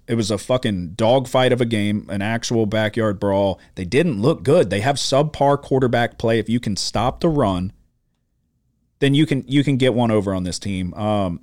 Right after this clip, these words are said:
Donaldson's a very good running back. But Texas Tech, I mean, hasn't looked horrible. They collapsed against, uh, Wyoming. I understand, but I don't think West Virginia's that good. That's what it boils down to. I was watching,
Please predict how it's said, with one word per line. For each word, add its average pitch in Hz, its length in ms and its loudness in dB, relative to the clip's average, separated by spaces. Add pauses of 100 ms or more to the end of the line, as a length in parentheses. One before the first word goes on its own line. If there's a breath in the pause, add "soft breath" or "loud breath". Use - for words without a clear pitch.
(140)
Donaldson's 117 480 0
a - 20 0
very 101 280 0
good 92 160 -2
running 87 220 -4
back. 87 280 -6 (580 soft breath)
But 123 160 0
Texas - 340 -2
Tech, 160 300 -2
I 117 60 -2
mean, 113 280 -2 (680)
hasn't 139 360 0
looked 170 320 0 (1120)
horrible. 131 360 2
They 104 80 -2
collapsed 120 600 -4
against, 113 400 -2
uh, 101 400 0 (160)
Wyoming. 117 680 -4 (960)
I 127 80 -4
understand, 98 560 -4 (100)
but 110 280 0 (340 soft breath)
I 156 60 2
don't 196 120 2
think 160 140 2
West 131 180 4
Virginia's 90 380 -4
that 67 160 -10
good. 50 160 -14 (180)
That's 139 200 2
what 151 120 4
it 113 80 2
boils 107 320 2
down 78 220 -8
to. - 240 -12 (340)
I 123 60 2
was 120 160 2
watching, 127 600 2